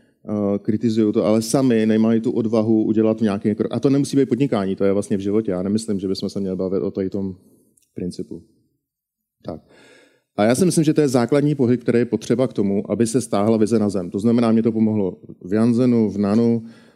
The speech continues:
a i v teď v projektu Now You, který děláme vlastně robotickou výrobu. A vždycky to znamená, že riskujete všechno, jo. Když jsem zakládal Janzen, tak jsem riskoval všech mých patnáct tisíc korun, co jsem měl v kapse. <laughs> A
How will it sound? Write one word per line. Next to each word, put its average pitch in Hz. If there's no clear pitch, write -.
a 95
i 110
v 110
teď -
v -
projektu 107
Now 98
You, 98
který 98
děláme 95
vlastně 92
robotickou 95
výrobu. 92
A -
vždycky 123
to 147
znamená, 120
že 117
riskujete 113
všechno, 90
jo. 98
Když 98
jsem 117
zakládal 110
Janzen, 113
tak 113
jsem 113
riskoval 110
všech 107
mých 113
patnáct 104
tisíc 107
korun, 113
co 120
jsem 117
měl 117
v 113
kapse. 127
<laughs> -
A 110